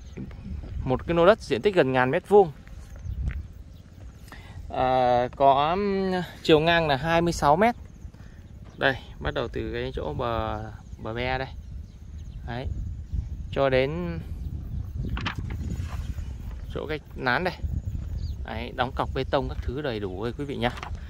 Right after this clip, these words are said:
Đấy, chiều ngang là hai sáu, sâu ba sáu.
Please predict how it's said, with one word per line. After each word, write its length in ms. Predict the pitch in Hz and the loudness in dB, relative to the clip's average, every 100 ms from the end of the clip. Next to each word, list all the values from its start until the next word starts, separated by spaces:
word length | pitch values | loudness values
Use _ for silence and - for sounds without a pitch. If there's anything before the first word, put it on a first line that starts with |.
| - - - - - | -8 -6 -4 -4 -4
Đấy, 240 | 113 135 - - - - | -4 -4 -4 -4 -4 0
chiều 180 | 135 117 | 2 4
ngang 260 | 139 135 | 6 4
là 60 | 127 | 2
hai 200 | 127 143 | 0 -2
sáu, 340 | - 123 123 | -2 0 0
sâu 180 | 165 156 | 2 2
ba 160 | 139 139 | 4 2
sáu. 340 | - 120 131 | 0 -2 -4